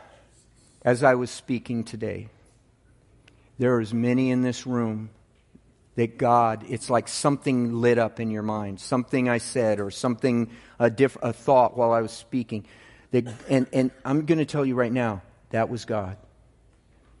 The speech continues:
God is speaking to our minds and He's speaking to our hearts both. Some of us, it was the part about not being passionate, and you, you just,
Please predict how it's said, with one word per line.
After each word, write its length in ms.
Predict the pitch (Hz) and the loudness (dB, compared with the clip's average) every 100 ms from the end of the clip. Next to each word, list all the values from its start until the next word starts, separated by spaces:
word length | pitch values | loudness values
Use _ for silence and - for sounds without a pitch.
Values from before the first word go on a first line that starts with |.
| _ _ _ _ _ _ _ _ | _ _ _ _ _ _ _ _
God 340 | - 127 143 139 | 0 4 4 2
is 100 | 139 | -2
speaking 880 | - - - 160 156 165 165 170 170 - - | -8 -14 -6 -6 -4 -6 -4 -4 -6 -14 -12
to 200 | - 117 | -4 -2
our 100 | 107 | 0
minds 760 | 107 127 170 196 220 214 - - | 0 0 0 0 0 -2 -4 -8
and 140 | 120 117 | -4 -4
He's 180 | 107 | -6
speaking 520 | - - - 131 139 123 | -10 -8 -6 -4 -4 -4
to 160 | 123 | -4
our 120 | 117 | -4
hearts 460 | 107 117 110 - - | -4 -6 -8 -10 -18
both. 580 | 110 107 98 92 - - _ _ _ _ - | -12 -10 -10 -14 -20 -20 _ _ _ _ -12
Some 380 | - 175 165 | -2 2 4
of 160 | 160 135 | 2 2
us, 280 | 123 - - - - | 0 -2 -14 -20 -10
it 180 | - 151 | 0 2
was 180 | 143 117 | 2 -2
the 120 | 135 | -4
part 320 | 120 - 147 | -4 2 4
about 280 | 127 123 120 | 4 2 2
not 380 | 117 127 131 123 | 2 2 2 0
being 260 | 123 120 113 | -2 -2 -2
passionate, 680 | 113 117 113 - 117 104 | -4 -4 -4 -6 -6 -4
and 60 | 113 | -2
you, 140 | 117 | -2
you 400 | 113 113 120 110 | -4 -6 -6 -4
just, 500 | 110 127 113 - - | -2 -2 -4 -6 -18